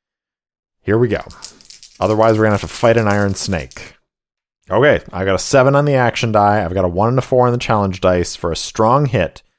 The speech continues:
So he is able to overcome the errors in the programming on this Iron Snake as it slithers forward. And it, it's weird, too, 'cause, like, the scales on it have some sort of, like, reflective coating.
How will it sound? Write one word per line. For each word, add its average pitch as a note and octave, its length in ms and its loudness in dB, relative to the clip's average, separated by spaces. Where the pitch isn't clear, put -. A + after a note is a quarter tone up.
So G2 320 2
he A#2+ 180 0
is G#2+ 180 0
able A2+ 280 0
to F#2+ 560 -4
overcome A2 960 0
the F#2 200 -6
errors G#2 540 2
in F#2 80 -2
the F2+ 60 -2
programming F#2 840 -2
on F2+ 280 -2
this E2+ 300 -2
Iron F#2 300 -2
Snake F2 340 -6
as D#2+ 100 -8
it E2+ 120 -10
slithers D3 720 2
forward. G2+ 720 2
And G#2 140 -2
it, - 180 -6
it's A#2+ 200 0
weird, B2+ 640 4
too, A2 220 0
'cause, F2 160 -6
like, F2 180 -4
the F2 60 -6
scales C3 680 2
on G2+ 300 -2
it F#2 140 -6
have F#2 380 -2
some G2+ 320 -2
sort G2+ 220 0
of, F2+ 100 -2
like, F2 180 0
reflective F2+ 760 -6
coating. G2 580 -4